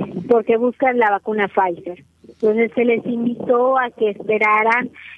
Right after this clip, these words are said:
este, los que detectamos al final, este, si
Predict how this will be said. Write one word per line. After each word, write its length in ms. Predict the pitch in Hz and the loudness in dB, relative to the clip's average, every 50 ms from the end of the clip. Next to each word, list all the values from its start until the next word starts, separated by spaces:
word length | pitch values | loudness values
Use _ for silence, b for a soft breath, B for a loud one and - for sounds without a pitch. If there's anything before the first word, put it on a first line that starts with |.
| B - _ - | B -14 _ 0
este, 760 | 226 208 208 208 208 202 196 - _ - 220 208 208 208 214 | 2 2 4 2 2 0 -4 -8 _ -2 0 0 2 2 2
los 160 | 220 214 202 - | 0 0 0 0
que 160 | - 214 208 | 0 0 0
detectamos 760 | 202 196 - 202 202 - - - - 208 208 214 226 226 226 - - _ _ - | 0 -2 -2 -6 -8 -8 -4 -2 0 0 0 0 0 -2 -2 -2 -8 _ _ -2
al 180 | - 208 208 196 | 0 0 0 0
final, 540 | - 226 214 208 208 202 202 226 262 320 - - - _ _ _ _ _ - - - - _ _ | -2 -2 0 2 2 4 4 2 2 0 -4 -10 -20 _ _ _ _ _ -18 -18 -18 -20 _ _
este, 880 | 233 208 196 190 190 190 180 185 - - - 196 190 185 180 180 185 214 214 226 - - - - | 0 2 2 2 2 0 -2 -4 -6 -4 -2 0 0 2 0 0 -2 -6 -10 -16 -20 -18 -8 -4
si 80 | - | 0